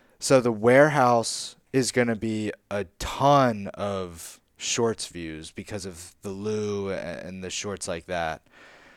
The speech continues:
Um, there's three channels that have over a hundred million shorts views. One is a hundred twenty-seven with, oh, no, no, no, this is video views. Hundred twenty-seven million video views.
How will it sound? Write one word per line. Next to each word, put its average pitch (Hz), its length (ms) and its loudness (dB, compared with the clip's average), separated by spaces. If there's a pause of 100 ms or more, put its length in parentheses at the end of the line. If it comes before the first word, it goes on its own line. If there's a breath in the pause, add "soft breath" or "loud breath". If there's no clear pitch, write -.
(180 soft breath)
Um, 95 680 -4
there's 113 280 -2
three 123 340 2
channels 107 680 -2
that 95 160 -4
have 95 420 -2
over 101 320 -4
a 92 100 -2
hundred 101 380 -10
million 95 480 -8
shorts - 480 -6
views. 131 560 -4 (540 soft breath)
One 117 280 2
is 123 200 0
a 101 80 0
hundred 120 440 -4
twenty-seven 104 880 -4 (320)
with, - 520 -4 (640)
oh, 123 100 2
no, 131 160 2
no, 127 140 -2
no, 127 200 2
this 101 200 -4
is 92 100 -10
video 101 360 -2
views. 78 320 -10
Hundred 135 400 -4
twenty-seven 127 520 -2
million 104 380 -4
video 101 380 -2
views. 151 480 -4